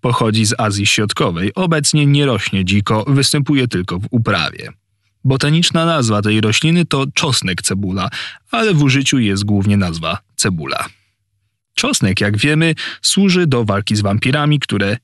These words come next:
nie istnieją, a kto w nie wierzy, jest debilem, a ja z debilami nie rozmawiam. Cebula ma różne odmiany, na przykład Dako, Rawska,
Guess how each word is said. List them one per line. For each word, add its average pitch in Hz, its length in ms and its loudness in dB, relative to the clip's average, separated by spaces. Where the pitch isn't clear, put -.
nie 90 140 2
istnieją, 95 680 0
a 147 140 0
kto 123 240 -2
w 101 80 -4
nie 110 140 2
wierzy, 165 480 2
jest - 360 -2
debilem, 98 580 0
a 135 120 0
ja 107 160 2
z 104 80 0
debilami 98 600 -2
nie - 120 -2
rozmawiam. - 580 -4
Cebula 143 480 0
ma 101 240 0
różne 95 340 -4
odmiany, 92 480 0
na 90 140 -6
przykład - 640 -4
Dako, 104 560 -2
Rawska, - 680 -2